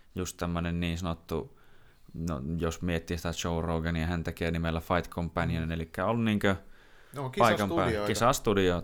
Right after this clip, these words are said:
Speaker 1: että ollaan niinkö paikan päällä, katsotaan livenä ja sitä vähän niinkö kommentoidaan ja mietitään ja niin edespäin.
Speaker 2: Joo, no siis, Ylilyönti Livessä me ollaan tehty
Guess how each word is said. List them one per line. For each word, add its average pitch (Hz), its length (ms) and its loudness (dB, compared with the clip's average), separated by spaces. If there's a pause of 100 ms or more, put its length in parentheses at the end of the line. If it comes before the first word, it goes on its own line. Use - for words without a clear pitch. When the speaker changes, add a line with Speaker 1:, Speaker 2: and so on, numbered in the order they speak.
Speaker 1:
että 85 200 -2
ollaan 95 300 2
niinkö 101 180 0
paikan 92 380 0
päällä, 90 240 0
katsotaan 87 460 -2
livenä 85 360 0
ja 85 80 0
sitä 82 280 -2
vähän 82 240 0
niinkö 80 220 -2 (100)
kommentoidaan 82 800 -2
ja 82 80 -6
mietitään 82 560 -6
ja 69 140 -8 (480)
niin 85 200 -6
edespäin. 85 340 -10 (160)
Speaker 2:
Joo, 156 360 4
no 143 80 -4
siis, 147 240 -4 (800)
Ylilyönti 180 400 0
Livessä 160 380 2
me 143 60 -4
ollaan 143 220 -2
tehty 143 340 -4